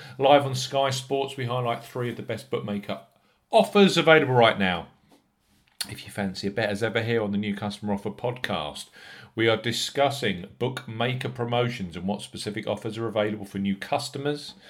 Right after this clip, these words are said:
This podcast is for listeners of eighteen and above. Please be gamble aware. You can visit beware, begambleaware dot org for more information. And of course, please bet responsibly. I'm Steve Banford from New Customer Offer.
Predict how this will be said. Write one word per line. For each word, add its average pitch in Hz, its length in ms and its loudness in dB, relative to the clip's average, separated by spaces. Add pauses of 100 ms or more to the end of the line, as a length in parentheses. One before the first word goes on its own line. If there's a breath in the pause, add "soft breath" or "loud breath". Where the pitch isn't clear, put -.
(340 loud breath)
This 120 160 0
podcast 127 680 0
is 123 120 -8
for 123 80 -4
listeners 120 400 -4
of 113 100 -4
eighteen 110 460 0
and 98 100 0
above. 107 380 -2
Please 110 260 -8
be 90 120 -12
gamble 87 360 -6
aware. 95 220 -2
You 95 160 0
can 87 160 -10
visit 123 260 -4
beware, 113 720 4
begambleaware 123 640 2
dot 104 120 -4
org 117 240 0
for - 80 -10
more 92 180 -2
information. 95 460 -4
And 104 140 0
of 107 100 -10
course, 139 580 0 (380 loud breath)
please 98 720 0 (280 loud breath)
bet - 360 -2 (300 soft breath)
responsibly. 104 720 -2
I'm 117 160 0
Steve 127 220 -2
Banford 131 280 0
from 107 180 -8
New 101 320 2
Customer 78 480 -14
Offer. - 360 -14